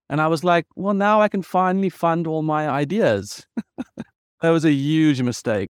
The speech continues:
I lost a lot of money thinking, "Oh, I wanna solve this problem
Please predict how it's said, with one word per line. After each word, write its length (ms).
I 100
lost 400
a 60
lot 280
of 120
money 420
thinking, 460
"Oh, 260
I 80
wanna 260
solve 400
this 220
problem 560